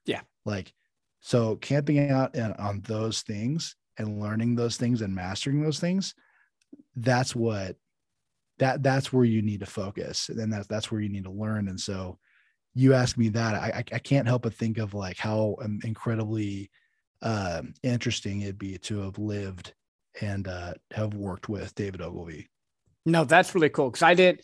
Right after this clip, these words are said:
Speaker 1: I'm a, like, you know, I'm a salesperson, but I'm not in the marketing side as much.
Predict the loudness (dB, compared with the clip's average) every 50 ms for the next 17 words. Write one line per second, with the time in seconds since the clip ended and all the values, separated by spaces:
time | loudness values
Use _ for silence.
0 | -10 -20 -20 -4 _ 6 6 6 6 4 2 2 2 2 2 0 -2 -4 -10 _
1 | 6 6 6 8 8 4 4 4 2 2 0 0 0 4 6 6 8 8 6 6
2 | 4 2 2 2 0 2 2 4 4 4 6 6 6 6 4 2 0 -2 -2 0
3 | 0 2 6 8 8 6 6 4 0 0 0 0 0 2 2 4 4 4 2 0
4 | -2 0 2 4 4 4 2